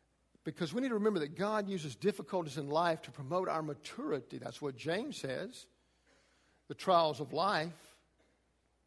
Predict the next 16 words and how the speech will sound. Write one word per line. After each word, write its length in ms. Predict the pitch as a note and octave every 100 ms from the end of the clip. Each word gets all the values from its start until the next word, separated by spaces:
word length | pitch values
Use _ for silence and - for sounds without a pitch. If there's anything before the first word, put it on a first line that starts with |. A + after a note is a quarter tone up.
| _
we're 80 | -
to 80 | D#3
count 260 | - F3+ F3
it 140 | E3
joy 640 | B2 B2 F3 G#3+ C4 D3+ - - - _ _ _
because 400 | D3 - F3+ E3
it's 140 | E3+
changing 580 | - - G3+ C4 D#3+ C3
us. 600 | B2 - - - - - - _ _ _ _ _ _ _ _ _ -
It's 120 | -
making 240 | D3+ D3 D#3
us 120 | D3+
more 200 | F#3 F#3+
like 180 | G3 G3+
Christ. 460 | - C#4+ G#3 D3
So 220 | - E3+